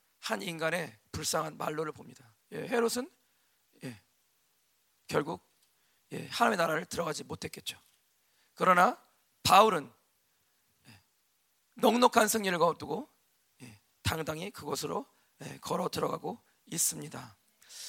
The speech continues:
아멘. 바울은 뭘 전하고 싶었냐? 십삼 장에 보시면, 어, 삼십팔 절, 삼십구 절에 보면 결국은 예수 그리스도의 십자가를 전하고 있어요. 십-,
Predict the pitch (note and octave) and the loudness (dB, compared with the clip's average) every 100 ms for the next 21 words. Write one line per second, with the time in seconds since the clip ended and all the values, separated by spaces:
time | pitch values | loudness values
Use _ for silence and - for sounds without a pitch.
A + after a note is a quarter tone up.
0 | - - - F#3+ E3+ B2+ - A#3+ C#4+ D#4 | -12 -12 2 4 4 2 6 8 10 6
1 | A#3 D#3 - F3 C#4 C4+ A3 G3 - F#3 | 2 -2 -8 4 6 8 6 6 2 -4
2 | D#3 D3+ - - C#4 B3 A3+ F#3+ - F3+ | -6 -10 -2 0 2 4 4 4 2 0
3 | F3+ B3+ _ _ _ _ _ _ _ _ | -4 -8 _ _ _ _ _ _ _ _
4 | - _ _ _ _ _ - D3 D3+ C4 | -20 _ _ _ _ _ -6 -2 4 4
5 | C4+ C4 A#3 A3 A3+ E4+ A4 _ - - | 6 6 6 8 6 4 -2 _ -2 2
6 | A#3+ B3 - F#3+ F#3+ F#3+ A3+ D#4+ - _ | 2 2 2 2 2 2 2 0 -4 _
7 | _ _ - G#3 A3+ A3+ B3 F4 - _ | _ _ 2 4 6 6 4 4 -6 _
8 | _ - A#3 C#4 D4+ C4+ A#3+ - G#3+ A#3+ | _ 6 8 8 6 6 6 8 8 8
9 | - - _ _ _ - - - D4 C4 | 4 -4 _ _ _ 4 4 6 8 8
10 | A#3+ F#3 E3 C#3 A#2+ G#2+ - _ _ _ | 6 4 0 -2 -8 -12 -20 _ _ _
11 | _ _ _ _ _ _ _ _ _ - | _ _ _ _ _ _ _ _ _ 0
12 | A#3 | 0